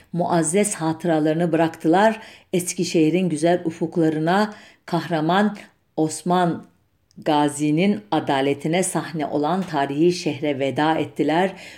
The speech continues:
Konya Ovası'nı kuşatan dağlara, Pozantı'nın yalçın geçitlerine, El Cezire'nin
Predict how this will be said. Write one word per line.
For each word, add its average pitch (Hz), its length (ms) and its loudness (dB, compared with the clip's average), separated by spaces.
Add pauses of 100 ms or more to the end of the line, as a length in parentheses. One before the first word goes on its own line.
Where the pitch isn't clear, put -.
(160)
Konya 180 520 0
Ovası'nı 147 600 -2
kuşatan 160 640 -2
dağlara, 139 640 2 (300)
Pozantı'nın 170 960 -2
yalçın 147 580 -2
geçitlerine, 151 840 2 (380)
El 170 280 4
Cezire'nin 160 920 2